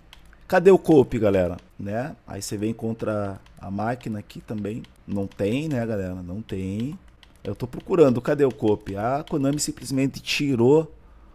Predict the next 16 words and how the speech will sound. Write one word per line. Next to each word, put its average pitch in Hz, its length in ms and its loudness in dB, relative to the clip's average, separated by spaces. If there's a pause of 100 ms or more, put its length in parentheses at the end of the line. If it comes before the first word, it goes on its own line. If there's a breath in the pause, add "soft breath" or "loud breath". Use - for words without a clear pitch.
(240 soft breath)
o 113 80 -4
modo 117 680 2 (120)
co-op, 113 680 2
né, 101 300 -4
em 104 200 -6
eventos, 101 680 -6 (580 soft breath)
que - 100 -16
você 101 260 -4
conseguia 101 920 2 (440 soft breath)
jogar 104 380 0
aí 104 180 2
com 113 140 -10
seus 104 260 -8
amigos 123 540 -4
e 107 40 -10
tal 139 440 2